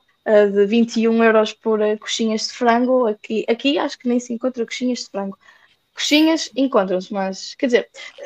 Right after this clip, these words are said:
já, já nem me lembro, porque eu lembro-me que queria fazer arroz de, de frango e a minha mãe disse-me para comprar coxinhas por causa do sabor que tinha a ver com osso e depois eu não encontrei e depois,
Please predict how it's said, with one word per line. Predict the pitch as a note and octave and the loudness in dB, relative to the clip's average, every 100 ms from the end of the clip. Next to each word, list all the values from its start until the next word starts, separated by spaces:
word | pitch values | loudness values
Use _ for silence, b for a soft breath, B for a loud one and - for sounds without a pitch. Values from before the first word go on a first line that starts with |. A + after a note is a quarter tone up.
| G4+ G4+ | -10 -2
já, | D4+ G4+ F4 | 4 6 6
já | G#4 A4 | 4 4
nem | G#4+ F#4 | 2 4
me | |
lembro, | E4 D4+ C#4 | 4 4 2
porque | - D#4 | 0 4
eu | |
lembro-me | D#4+ E4+ D#4+ | 6 4 2
que | |
queria | E4 D#4+ D#4 | 2 2 4
fazer | D4+ C#4 C#4+ | 4 6 6
arroz | C#4 C4+ C4+ C4 | 6 6 2 2
de, | - A#3+ A#3 A3 | -2 0 2 0
de | A3 | -4
frango | - A#3+ C#4 C4 C#4 B B _ | 0 2 2 0 -2 B B _
e | B3 B3 | 4 6
a | B3 | 6
minha | A#3+ | 2
mãe | A#3+ B3 | 2 0
disse-me | A#3+ A#3 A3+ | 0 -4 -6
para | A#3 | -4
comprar | A#3 A3+ A3 | -4 0 0
coxinhas | A3+ - A#3 A3+ | 0 -4 -2 -4
por | - - | -8 -4
causa | A3+ A3 | -2 -2
do | G#3+ | -6
sabor | - A3 A3 | -6 -4 -4
que | - | -4
tinha | A3+ | -6
a | G#3 | -6
ver | G#3+ | -6
com | G#3 G#3 | -4 -2
osso | A#3 B3 A3+ | 0 -2 -4
e | |
depois | A3+ A3+ | -2 0
eu | A3+ | 0
não | |
encontrei | G#3 G3 G3 - C4+ C#4+ A#3+ | -2 -4 -4 0 2 2 0
e | |
depois, | A3+ A3+ - | -6 -14 -14